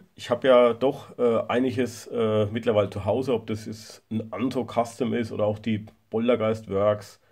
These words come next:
oder auch die Shebakovs und so, äh, die sind rein mechanisch, äh, auf höchstem Level. Also da passt wirklich alles. Äh, vom Maschinenbau her, von der ho-, hochwertigen Schrauben und,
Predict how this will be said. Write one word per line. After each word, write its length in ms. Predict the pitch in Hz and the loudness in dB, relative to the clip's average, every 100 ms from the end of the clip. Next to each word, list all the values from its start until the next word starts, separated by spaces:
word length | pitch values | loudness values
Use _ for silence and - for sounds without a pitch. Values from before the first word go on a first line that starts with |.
| _ _ _ _ _ _ _ _ _ _ _ _ _ _ | _ _ _ _ _ _ _ _ _ _ _ _ _ _
oder 640 | 110 104 101 104 101 101 - | -4 -2 0 2 2 0 -2
auch 160 | 104 104 | -4 -2
die 280 | 110 101 - | -4 -4 -4
Shebakovs 720 | 123 127 147 147 127 131 - | 2 6 6 8 6 6 0
und 120 | 127 | -2
so, 380 | 120 123 123 117 - _ _ _ _ _ _ - | 0 2 2 -2 -12 _ _ _ _ _ _ -2
äh, 200 | 113 110 | 2 2
die 120 | 113 | 0
sind 300 | 107 139 143 | -2 0 2
rein 280 | 110 110 147 | 4 2 2
mechanisch, 800 | 123 117 107 143 175 180 - - _ _ _ _ _ _ - | 0 4 4 4 -2 -6 -10 -16 _ _ _ _ _ _ -8
äh, 360 | 120 120 123 120 | 2 6 6 4
auf 260 | 123 110 | -2 0
höchstem 280 | 135 143 143 | 0 0 2
Level. 440 | 113 135 190 214 - _ _ _ _ _ _ _ _ | 4 4 2 -4 -10 _ _ _ _ _ _ _ _
Also 200 | 107 117 | -6 0
da 80 | 113 | 2
passt 280 | 113 123 - | 4 4 2
wirklich 340 | 143 147 143 | -2 -2 -2
alles. 460 | 104 147 185 - _ _ _ _ _ _ _ _ _ _ _ _ - - | 0 0 -2 -8 _ _ _ _ _ _ _ _ _ _ _ _ -20 -4
Äh, 200 | 117 113 | 2 2
vom 180 | 110 113 | 0 0
Maschinenbau 580 | 110 - 147 - 139 147 | 0 0 -2 2 2 4
her, 240 | 147 139 | 2 2
von 140 | 131 | 0
der 100 | 113 | -2
ho-, 140 | 110 - - | -2 -8 -10
hochwertigen 560 | - 143 147 123 113 | 0 0 2 -2 -2
Schrauben 600 | 101 95 95 135 139 123 | -6 0 2 2 2 0
und, 420 | 110 110 101 - | 0 -2 -4 -10